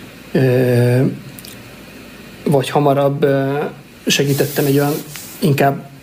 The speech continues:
amit te ilyen hibrid megoldásnak hívsz, egy ilyen tanácsadás, ö, tréning irányba eljutatni az embert, de önmagában abban, hogy, abban, hogy coaching, én, ö, hát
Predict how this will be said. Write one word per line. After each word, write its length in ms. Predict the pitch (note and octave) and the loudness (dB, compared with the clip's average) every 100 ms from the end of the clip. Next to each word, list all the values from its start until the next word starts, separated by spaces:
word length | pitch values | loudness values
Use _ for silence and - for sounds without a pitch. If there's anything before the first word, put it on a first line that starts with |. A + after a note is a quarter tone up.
| - - - - | -20 -20 -20 -6
amit 260 | - C#3+ C3+ | 0 0 2
te 140 | D3+ | 0
ilyen 140 | D3 C#3 | 2 2
hibrid 320 | C#3+ C#3 C3 | 2 2 2
megoldásnak 600 | C3+ C3+ C#3 C#3 - C3 | 2 2 2 0 -2 -4
hívsz, 340 | - C#3+ - | 0 2 2
egy 80 | C#3 | 0
ilyen 180 | C#3 C3+ | 0 2
tanácsadás, 800 | C#3+ C#3 C#3 C#3 C#3 C#3 - - | 2 2 0 0 2 2 0 0
ö, 160 | C#3 C#3 | -2 -2
tréning 420 | - C#3 C#3 C#3 | 0 2 4 4
irányba 400 | C3+ C3+ C3+ C#3 | 4 2 0 0
eljutatni 460 | C#3 - - - F#3 | 2 0 -2 -4 -2
az 120 | - | 0
embert, 540 | C#3+ F3 F3+ E3+ E3 - - - - - | 2 4 4 2 -2 -10 -16 -16 -16 -8
de 120 | - D#3 | -4 2
önmagában 560 | F3 F#3+ D#3 C#3+ C#3 C#3+ | 4 4 2 0 0 0
abban, 320 | D3 C#3+ C3+ | 0 2 2
hogy, 360 | C#3 C3+ - - - | 2 0 -2 -12 -2
abban, 320 | C#3 - C3+ | 0 2 0
hogy 120 | B2 - | 0 0
coaching, 480 | D#3 D3+ D3+ C3+ C3 - | 2 2 2 2 0 0
én, 340 | C#3+ C3+ C3+ - - - - - - - - - - - | 2 4 2 -2 -14 -20 -20 -20 -20 -20 -18 -18 -18 -8
ö, 80 | E3+ C3+ A#2+ C3 - - - - - | -4 -2 -2 -4 -8 -16 -20 -20 -10
hát 280 | - - | -8 -8